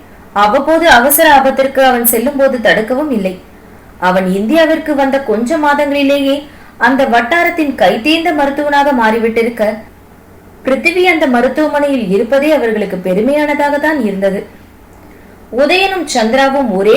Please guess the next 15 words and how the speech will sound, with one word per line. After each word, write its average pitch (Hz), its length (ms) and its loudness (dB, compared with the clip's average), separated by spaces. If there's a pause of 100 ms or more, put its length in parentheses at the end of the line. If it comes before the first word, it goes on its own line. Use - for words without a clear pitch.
கல்லூரியில் 254 600 -2
இன்ஜினியரிங் 269 600 -2
சேர்ந்திருக்க, 233 480 -2 (600)
உதயன் 240 440 2 (160)
மூன்றாம் 285 480 -2
வருடம் 262 340 0
படித்துக் 226 360 0
கொண்டிருக்க, 269 400 0 (560)
சந்திரா 311 380 0 (160)
இப்போதுதான் 262 640 0 (180)
முதல் 185 360 -2
வருடத்தில் 269 540 -2
அடியெடுத்து 247 520 0
வைத்திருந்தாள். 196 560 -2 (680)
இன்ஜினியரிங்கில் 311 800 0